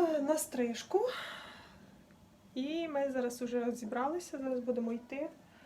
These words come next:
в парикмахерську. Колись ми його один раз, він ще маленький був, ми його стригли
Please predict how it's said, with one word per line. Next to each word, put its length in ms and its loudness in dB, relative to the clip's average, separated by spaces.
в 100 -8
парикмахерську. 1080 0
Колись 260 -2
ми 100 6
його 160 4
один 260 2
раз, 340 -2
він 120 0
ще 140 -2
маленький 480 0
був, 180 -6
ми 200 -4
його 200 -2
стригли 540 -2